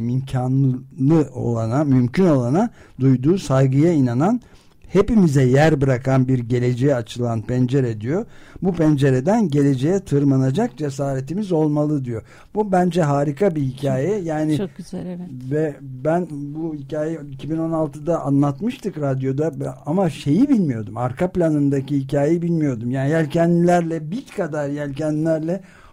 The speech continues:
Speaker 1: muazzam im-, imparatorluk gemisi gibi bir geminin,
Speaker 2: Büyük bir
Speaker 1: petrol
Speaker 2: cesaret.
Speaker 1: gemisinin önüne çıkıyorlar.
Speaker 2: Evet.
Speaker 1: Bunu biliyordum da bu şekilde yelkenlerin yapıldığını bilmiyordum. Çok heyecan duydum doğrusu.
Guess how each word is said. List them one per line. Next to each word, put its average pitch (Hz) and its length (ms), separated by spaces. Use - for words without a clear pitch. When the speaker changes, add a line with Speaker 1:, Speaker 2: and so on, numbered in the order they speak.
Speaker 1:
muazzam 135 680
im-, 127 240
imparatorluk 139 880
gemisi 135 440
gibi 131 340
bir 135 240
geminin, 135 800
Speaker 2:
Büyük 269 220
bir - 60
Speaker 1:
petrol 226 100
Speaker 2:
cesaret. 147 560
Speaker 1:
gemisinin 135 440
önüne 180 320
çıkıyorlar. 175 500
Speaker 2:
Evet. - 100
Speaker 1:
Bunu 170 220
biliyordum 196 500
da 214 160
bu 196 220
şekilde 139 580
yelkenlerin 143 800
yapıldığını 147 640
bilmiyordum. 156 640
Çok 143 280
heyecan 123 480
duydum 117 400
doğrusu. 110 440